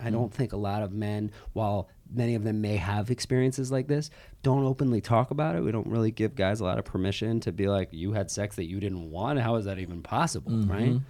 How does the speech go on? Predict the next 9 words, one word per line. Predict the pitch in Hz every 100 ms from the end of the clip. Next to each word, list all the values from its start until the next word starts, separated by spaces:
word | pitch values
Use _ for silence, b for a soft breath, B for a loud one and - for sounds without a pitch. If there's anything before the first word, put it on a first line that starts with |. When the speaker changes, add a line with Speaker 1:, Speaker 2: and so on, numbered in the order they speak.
| -
Speaker 2:
Mm-hmm. | 107 101 127 127
Speaker 1:
But, | 147 127
like, | 127 113
the | 117
idea | 113 113 104 101 131 165 151 131 113
that, | 110 -
like, | 104 95 - - _ - - -
often, | 117 120 - 110 101
like, | 92 90